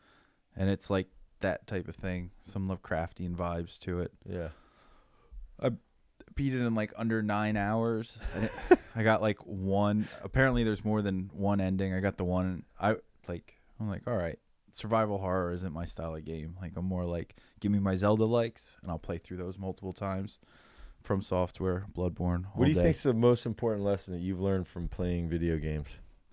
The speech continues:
Speaker 1: Um, just persistence.
Speaker 2: Oh, interesting.
Speaker 1: Unadba-, unwilling to fail.
Speaker 2: Yeah.
Speaker 1: Um,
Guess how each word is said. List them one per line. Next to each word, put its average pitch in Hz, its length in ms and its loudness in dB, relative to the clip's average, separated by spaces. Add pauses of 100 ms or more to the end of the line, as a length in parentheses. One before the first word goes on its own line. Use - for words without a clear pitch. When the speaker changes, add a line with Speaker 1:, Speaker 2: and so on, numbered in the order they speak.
Speaker 1:
Um, 98 560 6 (1200)
just - 380 0
persistence. - 760 -2 (760)
Speaker 2:
Oh, 80 180 -8
interesting. 101 640 -4 (640)
Speaker 1:
Unadba-, 127 1400 6 (880)
unwilling 143 720 4
to 113 100 2
fail. 90 460 0 (320)
Speaker 2:
Yeah. 90 240 -2 (480)
Speaker 1:
Um, 92 380 4